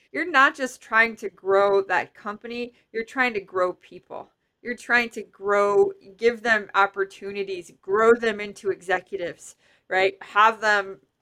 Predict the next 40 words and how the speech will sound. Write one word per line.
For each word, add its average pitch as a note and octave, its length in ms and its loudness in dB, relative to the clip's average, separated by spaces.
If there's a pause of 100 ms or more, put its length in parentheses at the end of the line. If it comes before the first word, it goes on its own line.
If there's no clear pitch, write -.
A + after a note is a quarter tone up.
go G3+ 220 2
off G3 280 4
to G3 380 -2
another, F#3+ 720 0
uh, - 140 -10
scale G#3 420 0
up, F#3 160 0 (380)
you G3 100 -2
know, - 140 0
as A3 160 4
an A3 80 -10
experienced G#3 1000 -2
C G3+ 320 -12
E F3+ 60 0
O, F3 280 -2
right? F3+ 240 -2
If G3 140 -16
it's F3+ 120 -20
the F3 100 -20
first F#3+ 260 -8
time F3+ 220 -8
or F3+ 80 -14
the F3 40 -20
second F3+ 280 -12
time. E3 240 -8 (260)
So - 140 -6
you B3+ 160 2
get D4 240 0
a A#3 80 2
lot A3 260 6
of G#3+ 340 -2
joy G3+ 520 0
out F#3+ 240 2
of F3+ 180 -8
growing G3+ 380 0 (260)
companies G#3+ 600 -6
and F#3 100 -12
the F#3 40 -12
financial G#3 500 -8
reward, F#3 500 -4